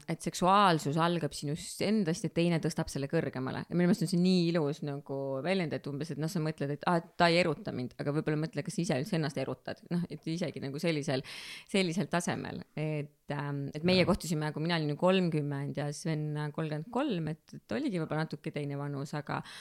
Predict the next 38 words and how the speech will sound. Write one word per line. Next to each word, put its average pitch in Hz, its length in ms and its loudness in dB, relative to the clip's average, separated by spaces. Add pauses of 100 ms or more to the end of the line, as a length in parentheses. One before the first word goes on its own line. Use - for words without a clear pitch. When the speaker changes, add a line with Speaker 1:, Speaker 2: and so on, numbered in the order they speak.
(320)
Speaker 1:
aga, 160 300 4 (180)
aga 160 240 0
niimoodi, 165 240 2
et 175 80 0
mõlemad 170 400 4
olid 151 160 -2
nagu 147 160 -2
mingisesse 165 480 0
kohta 185 320 0
jõudnud 151 800 -4
Speaker 2:
Mhm. 143 160 -2
Speaker 1:
ja 147 240 0
et, - 320 -12
ähm, 143 240 -2 (400)
raske 180 320 2
on 156 80 4
ikkagi 151 240 0
minna, 175 240 6
kui 147 80 -2
sa 175 60 0
oled - 80 -6
siuke - 100 0
hästi 180 160 2
haavatud 170 480 6
linnukene 147 540 0
ja - 20 -6
tihtipeale 160 400 0
me 147 80 0
oleme 143 160 0
hästi 175 240 0
haavatud 170 400 2
kohast, 302 400 2
teine 156 160 0
tuleb 165 300 2
ja - 20 -4 (160)
parandab 147 560 2
su - 160 -10
ära. 143 140 -4